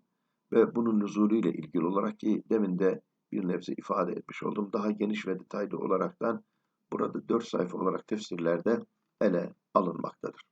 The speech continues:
ve ilgili kaynaklar. Evet ve yine on birinci ayet-i kerimede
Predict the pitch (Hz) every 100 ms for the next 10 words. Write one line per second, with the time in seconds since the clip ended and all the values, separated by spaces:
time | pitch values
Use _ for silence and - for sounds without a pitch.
0 | _ _ - 73 87 85 - 90 - -
1 | - - - - _ _ _ _ _ _
2 | _ _ _ _ _ _ _ _ _ _
3 | _ _ _ _ _ _ _ _ _ _
4 | - 135 139 139 147 147 143 139 127 117
5 | 107 107 110 101 - 104 95 98 98 123
6 | 123